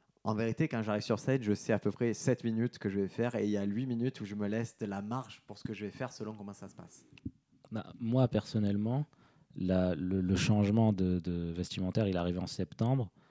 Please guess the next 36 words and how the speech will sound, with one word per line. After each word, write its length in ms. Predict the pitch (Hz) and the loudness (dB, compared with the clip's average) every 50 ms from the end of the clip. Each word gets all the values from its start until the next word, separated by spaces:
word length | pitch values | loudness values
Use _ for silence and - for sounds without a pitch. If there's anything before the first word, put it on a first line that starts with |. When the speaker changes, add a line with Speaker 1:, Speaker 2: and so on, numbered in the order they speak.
| _ _ _ _ _ - | _ _ _ _ _ -10
Speaker 2:
et 60 | - | -10
c'est 180 | - - - 95 | -6 -4 -2 -2
aussi, 400 | 90 85 - - 120 127 127 120 | -2 -2 0 4 6 8 10 10
euh, 920 | 110 98 95 95 92 90 90 90 90 87 87 87 87 87 87 87 85 78 | 10 8 6 4 2 2 2 0 0 0 0 -2 -2 -4 -4 -6 -6 -4
un 60 | 90 | -4
changement 320 | 95 - - 98 95 104 110 | -4 -2 0 0 0 0 0
dans, 220 | 104 101 95 92 | 0 0 0 -2
enfin, 340 | 92 - - 95 95 95 90 | -2 -4 -6 -6 -6 -6 -6
dans 200 | 92 90 92 90 | -6 -4 -2 -2
ma 80 | 92 90 | -2 -4
façon 200 | - 95 92 98 | -4 -4 -4 -2
de 60 | 98 | -2
m'habiller 240 | 95 85 87 104 110 | -2 0 0 0 0
dans 100 | 104 92 | 0 0
ma, 200 | 95 92 92 90 | 0 0 0 0
dans 100 | 90 92 | 0 0
ma 140 | 92 92 95 | 0 0 0
vie 120 | 95 101 | 2 2
en 60 | 98 95 | 0 2
général. 400 | 90 98 104 104 98 95 90 87 - - - - _ _ _ _ _ - | 2 0 0 2 2 0 -2 -2 -8 -14 -20 -20 _ _ _ _ _ -10
Avant, 160 | 90 85 90 | -8 -6 -6
j'étais 160 | 92 - - 90 | -6 -6 -8 -8
quelqu'un, 260 | - 85 87 92 87 | -8 -6 -4 -4 -4
je 100 | - - | -4 -6
sortais 280 | - 87 - - 87 | -8 -8 -10 -10 -10
peu, 100 | - - | -8 -8
je 80 | 90 - | -8 -8
sortais 200 | - - - - | -8 -10 -10 -10
très 180 | 85 - - 92 | -8 -6 -4 -4
rarement, 640 | 82 87 82 85 85 87 92 98 101 101 101 98 | -4 -4 -4 -4 -2 0 0 2 2 2 2 2
euh, 160 | 92 87 87 87 | 2 2 0 0
j'avais 180 | 82 82 82 | -2 -4 -4
pas 120 | - 90 87 | -4 -4 -6
de 40 | |
traf, 440 | - - - 101 98 101 101 - - - | -6 -6 -4 -2 0 -2 -2 -4 -6 -8
euh, 180 | 85 85 82 | -6 -6 -8